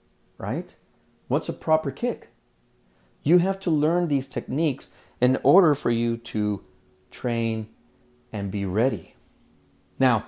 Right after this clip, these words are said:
that's one. You train in unarmed combat and you train in armed combat. Whatever it is that you choose to do.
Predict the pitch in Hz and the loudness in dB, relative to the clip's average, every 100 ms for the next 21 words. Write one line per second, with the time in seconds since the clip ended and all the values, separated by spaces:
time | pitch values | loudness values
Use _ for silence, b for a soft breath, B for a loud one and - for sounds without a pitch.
0 | - _ _ _ _ _ _ _ _ _ | -12 _ _ _ _ _ _ _ _ _
1 | b b b b 117 123 - 95 80 - | b b b b 0 0 0 -4 -6 -10
2 | _ _ _ _ _ _ - 98 - 123 | _ _ _ _ _ _ -6 -6 0 0
3 | 123 101 - 120 120 117 117 113 110 104 | 2 -2 -2 -2 0 -2 -4 -6 0 0
4 | 104 98 92 - 107 104 101 92 90 b | 0 -2 -8 -6 -4 -2 -2 -4 -8 b
5 | b b 113 107 98 - - 87 80 - | b b -2 -2 -4 -8 -10 -8 -8 -12
6 | _ _ _ - 117 151 147 123 123 117 | _ _ _ -6 -2 0 0 0 -2 -2
7 | - 98 - 90 87 87 90 | -6 -8 -8 -10 -10 -10 -12